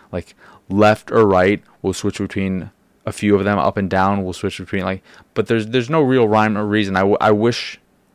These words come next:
the, I just wish the controls were, uh, better implemented. They're just really clunky, uh, that, which is true for a lot of the game.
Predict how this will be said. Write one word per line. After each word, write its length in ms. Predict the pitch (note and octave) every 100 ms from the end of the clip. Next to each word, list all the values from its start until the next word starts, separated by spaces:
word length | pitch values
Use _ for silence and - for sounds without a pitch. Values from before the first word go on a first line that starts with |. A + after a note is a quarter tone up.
| _ _ _ _ _ _ _ _ _ _ - F2+
the, 160 | G2+ -
I 100 | -
just 240 | A#2 - -
wish 140 | G#2+
the 60 | -
controls 500 | F#2 E2 E2+ F2+ E2+
were, 300 | E2+ E2+ E2 _ _ _ _ _ _ _
uh, 520 | - - - G1+ G1+ - - - _ _ _ _ _ _ _
better 200 | G2+ F#2+
implemented. 640 | D#2+ F#2 F#2+ F2 E2+ E2+ E2+ _ _ _ _ -
They're 100 | F2
just 240 | F2+ -
really 220 | F#2+ F#2 _
clunky, 540 | - F2+ F2 F2+ F2 - _ -
uh, 240 | - F2
that, 220 | F#2 F#2
which 260 | F2+ F#2 -
is 380 | F2+ E2 - - _
true 200 | - F#2
for 160 | - F2
a 60 |
lot 140 | E2 D#2+
of 60 |
the 60 | D#2+
game. 300 | E2 E2+ E2